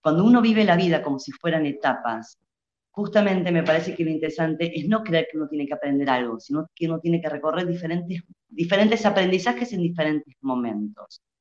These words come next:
Y que es tan importante tomar un aprendizaje en un momento como poder soltarlo.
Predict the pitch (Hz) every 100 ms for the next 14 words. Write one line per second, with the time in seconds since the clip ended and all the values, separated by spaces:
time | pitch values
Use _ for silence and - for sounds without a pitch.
0 | _ 151 - 185 185 226 254 247 220 -
1 | 185 143 - 104 - _ - 170 202 233
2 | 233 226 220 214 208 214 - 214 214 -
3 | 143 165 190 190 185 196 160 147 139 131
4 | 131 127 123 113 107 95 101 98